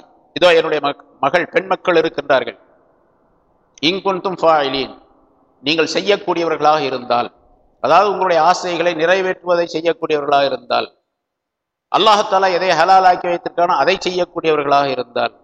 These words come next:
இந்த பெண்களை எல்லாம் நீங்கள் நிக்காஹ் செய்து கொள்ளுங்கள், திருமணம் செய்து கொள்ளுங்கள், ஹராமின் பக்கம் போகாதீர்கள்" என்று லூத் அலைஹிஸ்ஸலாம் அவரிடத்துல சொன்னார்கள் என்பதாக குறிப்பிடுகின்றார். இந்த இடத்துல பொதுவாக ஒரு விருந்தாளிகளை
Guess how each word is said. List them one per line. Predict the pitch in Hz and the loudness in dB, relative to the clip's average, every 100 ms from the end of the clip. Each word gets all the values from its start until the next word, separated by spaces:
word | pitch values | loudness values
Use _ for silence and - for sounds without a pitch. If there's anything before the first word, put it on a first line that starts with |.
| _ _ _ _ _ _ _ - | _ _ _ _ _ _ _ -8
இந்த | 147 143 | -4 -2
பெண்களை | 143 156 147 143 | -2 0 0 2
எல்லாம் | 160 165 | 2 0
நீங்கள் | 143 127 | -4 -6
நிக்காஹ் | 131 151 139 123 | -2 0 0 -2
செய்து | 113 | -10
கொள்ளுங்கள், | 110 107 - _ _ _ _ | -12 -18 -20 _ _ _ _
திருமணம் | 160 165 143 131 | -4 -2 -4 -4
செய்து | 165 107 | -8 -8
கொள்ளுங்கள், | 98 _ _ _ _ _ - | -14 _ _ _ _ _ -2
ஹராமின் | 156 190 180 160 | 4 4 4 -2
பக்கம் | 151 175 - | -4 -4 -2
போகாதீர்கள்" | 139 131 131 113 107 - _ _ _ _ _ _ | 0 0 0 -4 -12 -16 _ _ _ _ _ _
என்று | 120 147 160 208 127 110 92 - | -4 -2 0 0 0 -4 -10 -8
லூத் | 151 202 175 | -2 0 2
அலைஹிஸ்ஸலாம் | 156 151 143 143 165 | 0 0 -2 0 0
அவரிடத்துல | 135 127 143 - | -2 -4 -6 -6
சொன்னார்கள் | 117 117 107 113 - | -8 -8 -6 -8 -4
என்பதாக | 143 139 127 120 | -4 0 -2 -2
குறிப்பிடுகின்றார். | 131 123 - 104 101 95 _ _ _ _ _ _ _ _ | -8 -14 -16 -18 -18 -20 _ _ _ _ _ _ _ _
இந்த | 143 | 0
இடத்துல | 160 165 202 208 - - _ _ _ _ _ _ | 0 0 0 0 -12 -20 _ _ _ _ _ _
பொதுவாக | 151 190 185 180 180 | 0 4 4 4 2
ஒரு | 160 156 127 101 - - _ _ _ _ _ _ _ _ _ | 2 0 -2 -4 -14 -20 _ _ _ _ _ _ _ _ _
விருந்தாளிகளை | 151 180 180 175 170 170 | -2 4 4 4 2 -2